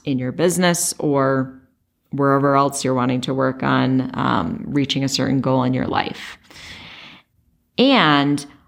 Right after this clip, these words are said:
are there other habits that you need to start putting in place?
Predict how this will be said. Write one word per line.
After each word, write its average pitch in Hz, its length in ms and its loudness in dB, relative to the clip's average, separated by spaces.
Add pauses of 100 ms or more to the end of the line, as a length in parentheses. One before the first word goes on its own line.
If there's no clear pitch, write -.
(300)
are 165 180 4
there 170 280 2
other 226 260 2
habits 151 640 0
that - 200 -2
you 143 200 0
need 147 320 0
to 147 160 -6
start - 560 0
putting 135 540 2
in 131 320 2
place? - 1000 -6